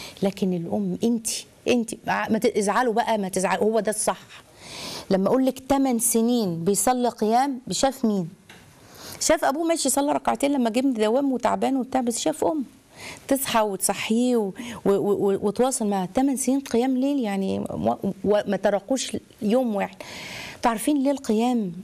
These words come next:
بيغير صحابه؟ انتوا عارفين ليه القيام بيخلي القلب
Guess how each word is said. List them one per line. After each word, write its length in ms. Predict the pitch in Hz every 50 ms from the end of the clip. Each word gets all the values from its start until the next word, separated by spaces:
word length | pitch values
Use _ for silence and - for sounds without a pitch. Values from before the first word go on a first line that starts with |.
| - - - - - -
بيغير 520 | 165 196 190 - 233 262 254 247 220 190
صحابه؟ 380 | 170 - - 185 - 247 254 - - - - - - - - - - - - -
انتوا 180 | 202 196 - 220
عارفين 300 | 196 180 - 262 254 247
ليه 80 | 269 277
القيام 640 | 262 - - 226 208 208 226 254 254 240 202 170 160 - - - - - - - - -
بيخلي 440 | 185 214 202 - - 262 277 247 226
القلب 420 | 202 - - 254 269 254 220 190